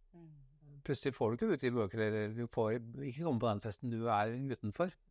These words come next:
Speaker 2: Og å være uten, det, det å være utenfor er mange redd for, og
Speaker 1: Det er jo vondt.
Speaker 2: Ja.
Speaker 1: Mm.
Speaker 2: Ja, det har vært i oss siden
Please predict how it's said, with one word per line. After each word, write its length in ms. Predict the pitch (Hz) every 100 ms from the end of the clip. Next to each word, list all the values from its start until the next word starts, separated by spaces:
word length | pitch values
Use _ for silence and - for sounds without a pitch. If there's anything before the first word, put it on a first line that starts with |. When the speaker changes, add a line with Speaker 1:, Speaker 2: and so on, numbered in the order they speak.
| -
Speaker 2:
Og 80 |
å 80 | 123
være 220 | 123 131 135
uten, 160 | 131
det, 120 | 120 127 127
det 120 | 117
å 40 |
være 160 | 127 139
utenfor 300 | - 110 143
er 100 | 120
mange 240 | 123 113
redd 160 | 110 127 -
for, 180 | 160 165 135
og 560 | 127 131 - _ _
Speaker 1:
Det 140 | 180 180
er 40 | 151
jo 60 | 185
vondt. 320 | 202 - - - _ _ -
Speaker 2:
Ja. 80 | 117 _ _ _ _ _
Speaker 1:
Mm. 160 | 190 165 - _ - _ _ _ - _ -
Speaker 2:
Ja, 80 | 147
det 140 | 190
har 160 | 185 143 - 107
vært 160 | 87 123
i 60 |
oss 160 | 104 -
siden 180 | 107